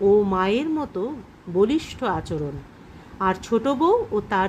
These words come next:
ছেলের এইসব লড়াইয়ে পাশে ছিলেন ভুবনেশ্বরবাবু ও সৌদামিনী দেবী।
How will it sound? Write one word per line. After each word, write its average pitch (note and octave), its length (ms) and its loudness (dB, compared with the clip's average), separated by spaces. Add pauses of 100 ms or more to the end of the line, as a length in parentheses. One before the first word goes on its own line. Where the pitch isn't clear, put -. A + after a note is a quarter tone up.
ছেলের A#3 400 -2 (120)
এইসব A3+ 420 -2
লড়াইয়ে A3+ 560 0 (200)
পাশে D#3+ 340 -4
ছিলেন A#3+ 340 -4 (400)
ভুবনেশ্বরবাবু D4+ 920 0
ও A#3+ 140 4
সৌদামিনী F3+ 680 -2
দেবী। D3 260 -4